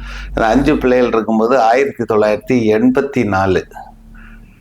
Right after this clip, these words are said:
டிசம்பர் மாசம் மூணாம் தேதி எங்க அப்பா திடீர்னு ஹார்ட் அட்டாக்ல இறந்துட்டாங்க. அதுவரை ஒரு சோகம், வெளி உலகம், இப்படித்தான் இருக்கும்னுலாம் எங்களுக்கு தெரியாது. ஒரு சாதாரண மிடில் கிளாஸ் ஃபேமிலி.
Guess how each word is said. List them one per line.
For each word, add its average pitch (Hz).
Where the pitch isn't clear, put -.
டிசம்பர் 127
மாசம் 101
மூணாம் 110
தேதி 92
எங்க 95
அப்பா 107
திடீர்னு 95
ஹார்ட் 92
அட்டாக்ல 87
இறந்துட்டாங்க. 78
அதுவரை 123
ஒரு 107
சோகம், 110
வெளி 120
உலகம், 101
இப்படித்தான் 123
இருக்கும்னுலாம் 107
எங்களுக்கு 95
தெரியாது. 85
ஒரு 101
சாதாரண 104
மிடில் 101
கிளாஸ் 92
ஃபேமிலி. 85